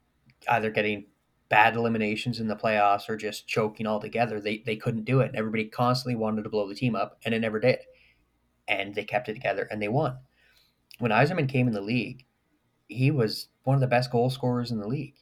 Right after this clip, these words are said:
He was putting up hundred-point seasons all the time. And it, there was, there was a shift that it, it wasn't about him. It wasn't about scoring. He just, he wanted to win.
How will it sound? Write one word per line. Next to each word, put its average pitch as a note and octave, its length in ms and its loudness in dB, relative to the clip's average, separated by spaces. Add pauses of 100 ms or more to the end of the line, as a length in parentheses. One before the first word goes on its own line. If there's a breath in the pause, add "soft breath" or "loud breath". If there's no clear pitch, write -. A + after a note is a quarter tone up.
(160)
He C3 140 2
was C#3 120 4
putting B2+ 200 -2
up A2+ 120 -2
hundred-point B2 480 0
seasons A2+ 400 -4
all A2 240 2
the G#2+ 80 -2
time. B2 340 -2 (640)
And G2+ 680 0 (1120)
it, - 300 -4
there A#2 120 4
was, A2+ 260 -4
there A#2 100 -2
was A2+ 120 0
a A2 60 -4
shift - 600 0 (760)
that G#2 400 4 (840)
it, A#2+ 180 0
it A#2 300 -2
wasn't B2+ 300 6
about A2+ 300 2
him. A#2+ 400 0
It A2+ 100 -6
wasn't A#2+ 280 2
about A#2 140 0
scoring. A2+ 440 -2
He G#2+ 160 -6
just, G#2+ 260 -4
he A#2 160 -6
wanted G#2+ 320 0
to G#2 80 -4
win. A2 280 0